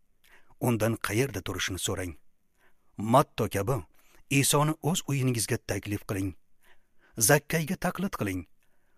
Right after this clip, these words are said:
Masihni ko'rish uchun har qanday tavakkalga qo'l uring. Xudo uni izlovchilarga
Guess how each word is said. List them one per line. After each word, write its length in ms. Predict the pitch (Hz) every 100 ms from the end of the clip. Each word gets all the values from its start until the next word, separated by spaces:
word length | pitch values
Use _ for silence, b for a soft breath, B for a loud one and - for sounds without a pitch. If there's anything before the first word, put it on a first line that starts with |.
| -
Masihni 480 | 110 143 139 127 117
ko'rish 320 | - 104 -
uchun 320 | - - 202 b b b
har 260 | - - 190
qanday 380 | - 123 98 117
tavakkalga 720 | - 92 87 - 90 85 90 - -
qo'l 200 | - 90
uring. 260 | - 104 87 - - _ _ _ _ _ _ _ _ _ - - -
Xudo 240 | 151 175 190
uni 240 | 160 170
izlovchilarga 720 | - 110 123 110 117 104 107